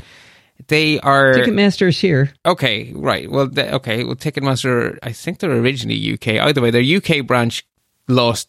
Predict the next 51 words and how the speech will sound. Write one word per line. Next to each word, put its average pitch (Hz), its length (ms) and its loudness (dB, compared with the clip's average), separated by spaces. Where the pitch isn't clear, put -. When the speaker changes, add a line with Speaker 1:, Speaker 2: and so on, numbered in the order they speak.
Speaker 1:
like, 98 160 -6
lots 117 240 -4
and 110 100 -2
lots 104 220 -2
of 107 140 -8
thousands 110 360 -4
and 107 120 -2
thousands 104 300 -2
and - 40 -14
thousands 110 260 -2
of 104 60 -10
people's 113 240 -4
credit 117 240 -4
card 107 140 -4
numbers 117 260 -6
because - 240 -4
their 123 120 0
website 143 420 -2
got 110 160 -4
hacked 117 520 -6
and 127 160 -4
some 127 180 0
malicious 127 600 -2
JavaScript 131 680 -4
was 117 140 -4
inserted 120 420 -2
into 117 220 -2
their 117 160 -2
checkout 151 420 -4
page 113 460 -2
to 117 520 -2
pilfer, 131 580 0
to - 100 -8
basically 135 300 -2
intercept 170 500 -2
the 131 100 -2
credit 160 280 0
card 131 200 0
numbers 117 320 0
complete 143 480 -2
with 127 180 0
those 120 200 0
three-digit 123 520 -2
verification 117 640 -2
codes, 113 380 -2
which 117 140 -2
are 110 40 0
never, 113 240 0
ever, 110 220 -2
ever 110 240 -2
stored 127 580 -2